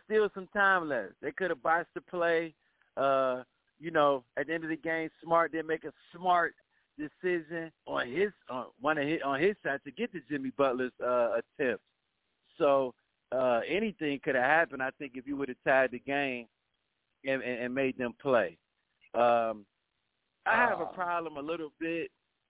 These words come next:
Speaker 1: with who they gave the M V P of the Eastern Conference to. I thought Jaylen Brown
Speaker 2: Uh-oh.
Speaker 1: really was the glue to that, um, moving forward. But, you know, that's neither here nor
Speaker 2: What?
Speaker 1: there. Got a quick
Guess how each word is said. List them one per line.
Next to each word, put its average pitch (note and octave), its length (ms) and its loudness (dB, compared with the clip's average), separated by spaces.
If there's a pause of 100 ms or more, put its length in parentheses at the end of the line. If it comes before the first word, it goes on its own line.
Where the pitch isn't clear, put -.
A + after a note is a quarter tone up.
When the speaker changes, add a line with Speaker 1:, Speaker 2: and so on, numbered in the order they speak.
Speaker 1:
with C#3 360 4 (640)
who F3+ 160 0
they F3+ 140 4
gave F3+ 280 0
the E3+ 220 0
M F3 60 -2
V F3+ 240 -8
P F#3+ 140 0
of F3+ 80 4
the E3+ 80 -2
Eastern F#3 420 -4
Conference A3+ 460 0 (120)
to. A2+ 280 -2 (540)
I D#3+ 200 4
thought D#3+ 220 0 (100)
Jaylen D#3 340 -2
Brown E3+ 340 -2
Speaker 2:
Uh-oh. C3+ 40 -6
Speaker 1:
really D#3+ 480 -6
was C#3 180 -6
the C3+ 80 -6
glue F3 440 2
to C#3+ 80 -4
that, - 840 -2
um, C3 460 2 (420)
moving D3 400 2
forward. D#3 380 2
But, A#2 340 4 (160)
you C3 120 -6
know, A#2+ 320 2 (320)
that's C#3+ 200 0
neither D3 200 -4
here C#3+ 240 -2
nor C3+ 200 2
Speaker 2:
What? D#3+ 100 6
Speaker 1:
there. A#2+ 260 4 (380)
Got C#3+ 160 4
a C3 40 -4
quick E3 280 -10